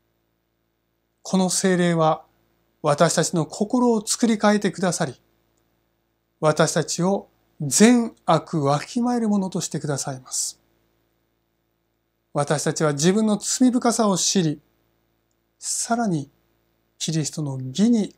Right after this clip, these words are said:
植え替わくようになるのです。そして、神様から与えられた義によって、罪に勝利できるように、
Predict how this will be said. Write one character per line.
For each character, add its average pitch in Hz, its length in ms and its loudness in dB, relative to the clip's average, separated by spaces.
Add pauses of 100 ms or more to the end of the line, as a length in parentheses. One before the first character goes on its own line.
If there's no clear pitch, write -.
植 165 200 0
え - 20 0
替 156 180 -6
わ 147 140 0
く 143 140 -8
よ 131 100 -4
う 127 40 -8
に 127 80 -10
な 117 120 -12
る 120 80 -16
の 127 80 -20
で - 120 -20
す。 - 260 -10 (1800)
そ - 140 -6
し - 100 -6
て、 196 340 -6 (760)
神 269 300 2
様 202 260 2
か 170 140 0
ら 165 240 2
与 175 280 0
え 175 40 -2
ら 165 100 -4
れ 156 80 -6
た 156 300 -4 (400)
義 147 320 4
に 220 140 4
よ 151 100 2
っ - 20 -16
て、 - 360 -16 (1300)
罪 - 200 -2
に 156 180 0
勝 175 360 -2
利 170 100 -2
で 151 140 -4
き 175 100 -8
る 170 80 -2
よ 156 120 -4
う - 20 -10
に、 127 120 -18